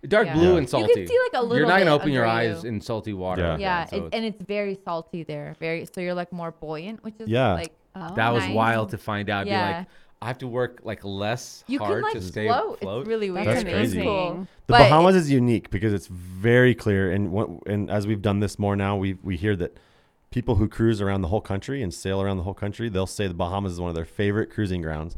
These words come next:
Speaker 1: Mm.
Speaker 3: which is
Speaker 2: Mm.
Speaker 3: crazy that it's only, like, fifty miles from Florida.
Speaker 2: Yeah.
Speaker 1: Yeah.
Speaker 3: Um, because
Speaker 1: Is it only
Speaker 3: of
Speaker 1: fifty?
Speaker 3: the ocean life. Yeah, it's very
Speaker 1: Wow.
Speaker 3: close. The ocean life, the clear water, it's just incredible. So,
Speaker 1: Jeez. What
Speaker 3: yeah.
Speaker 1: are your kids? So I know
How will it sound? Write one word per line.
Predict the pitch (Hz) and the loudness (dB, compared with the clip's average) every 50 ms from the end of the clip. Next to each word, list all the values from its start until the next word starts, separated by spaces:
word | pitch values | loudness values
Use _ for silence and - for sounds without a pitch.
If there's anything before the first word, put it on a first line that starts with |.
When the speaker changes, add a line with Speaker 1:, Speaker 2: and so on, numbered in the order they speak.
| - 98 | -12 -10
Speaker 1:
Mm. | 95 92 92 90 90 175 | -8 -6 -6 -4 -6 -6
Speaker 3:
which | 175 | -6
is | 170 170 | -8 -8
Speaker 2:
Mm. | - | -4
Speaker 3:
crazy | - 151 170 127 98 | -2 0 0 0 -2
that | 87 87 | -4 -4
it's | 85 - | -4 -2
only, | 113 113 110 104 | -2 -2 0 0
like, | 92 92 87 - - _ _ _ | 0 -2 -4 -4 -8 _ _ _
fifty | - 120 107 - - 101 | -6 -6 -6 -4 -4 -4
miles | 92 90 95 104 101 - | -2 -2 -2 -2 -4 -4
from | - 90 82 | -6 -10 -8
Florida. | - - 120 98 82 80 92 101 | -4 -2 0 0 0 -2 -4 -6
Speaker 2:
Yeah. | - 175 170 170 - 101 | -6 -8 -8 -6 -6 -4
Speaker 1:
Yeah. | 101 101 95 92 82 78 - | -4 -4 -4 -6 -8 -8 -2
Speaker 3:
Um, | 98 104 101 98 95 92 | 0 2 2 2 2 0
because | 87 104 - - 113 110 104 | -2 -2 -2 2 2 4 4
Speaker 1:
Is | - | 4
it | - | 4
only | - - | 2 2
Speaker 3:
of | - - | 0 0
Speaker 1:
fifty? | - - 123 113 110 | 2 2 2 4 4
Speaker 3:
the | 113 110 101 | 2 4 4
ocean | 113 123 123 - - 135 | 4 4 4 2 0 -2
life. | 135 131 131 135 139 - - | 0 0 0 -2 -2 -2 -2
Yeah, | 107 98 | -2 -2
it's | - - | -2 -2
very | 101 107 104 98 87 | 0 0 2 0 0
Speaker 1:
Wow. | |
Speaker 3:
close. | 87 95 92 90 - - - _ - - - _ - | 0 -2 -2 -2 -4 -8 -16 _ -20 -20 -20 _ -4
The | - - | 2 4
ocean | 127 120 117 - 131 127 | 6 6 6 4 2 4
life, | 120 120 120 120 120 110 - - - - 80 | 4 4 4 4 2 0 -2 -6 -16 -12 -12
the | 90 | -12
clear | - - 107 98 92 | -4 -2 0 0 2
water, | 90 107 123 127 127 123 123 120 120 120 120 110 - _ _ | 4 6 6 8 8 6 6 4 4 2 0 -2 -6 _ _
it's | - 101 - - | -10 -10 -10 -8
just | - 95 - - - | -8 -8 -8 -8 -10
incredible. | 85 78 - 104 104 78 76 73 - - - - | -10 -6 -4 -4 -4 -4 -6 -8 -10 -14 -20 -20
So, | - - 80 78 | -12 -10 -8 -8
Speaker 1:
Jeez. | 80 78 107 117 120 110 101 90 - - | -8 -8 -10 -8 -8 -8 -8 -10 -8 -6
What | - 127 139 208 254 339 | -4 0 2 2 2 4
Speaker 3:
yeah. | 330 | 2
Speaker 1:
are | 320 | 2
your | 240 214 190 | 2 0 -2
kids? | 202 - - 185 175 170 170 - - | -2 -4 -2 -2 0 0 -2 -6 -10
So | - - 170 156 139 | -6 -4 -2 -2 0
I | 147 151 156 | 0 0 2
know | 156 151 156 170 180 190 202 214 220 220 220 220 208 185 - | 2 2 2 2 0 0 0 0 -2 -2 -2 -2 -4 -6 -8